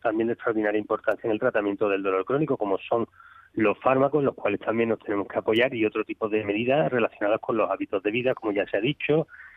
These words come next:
que deben ser lo más saludable posible, el ejercicio físico y otro tipo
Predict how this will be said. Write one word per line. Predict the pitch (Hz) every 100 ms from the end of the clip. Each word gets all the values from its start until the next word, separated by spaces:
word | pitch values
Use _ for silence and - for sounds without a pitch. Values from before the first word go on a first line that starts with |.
| - _
que | 117
deben | 104 104
ser | -
lo | 104
más | 101 98
saludable | - 101 98 98 98
posible, | 98 95 - 151 143 143
el | 107
ejercicio | 98 95 101 110 101
físico | 104 107 117 120
y | 107
otro | 104 101
tipo | 101 - 107 101